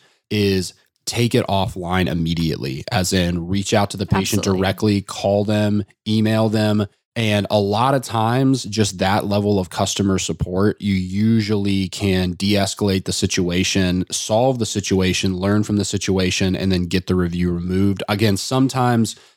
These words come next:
Speaker 1: hypothetically, there's just irrationality behind it. So that may not be an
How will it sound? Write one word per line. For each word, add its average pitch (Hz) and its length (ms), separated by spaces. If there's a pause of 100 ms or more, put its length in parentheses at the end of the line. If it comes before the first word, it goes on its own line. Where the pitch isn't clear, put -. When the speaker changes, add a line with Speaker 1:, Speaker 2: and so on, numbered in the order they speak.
(120)
Speaker 1:
hypothetically, 107 920 (220)
there's 98 240
just 101 260
irrationality 95 800
behind 143 400
it. 160 160
So - 80
that 95 140
may 98 100
not 95 140
be 95 100
an 92 80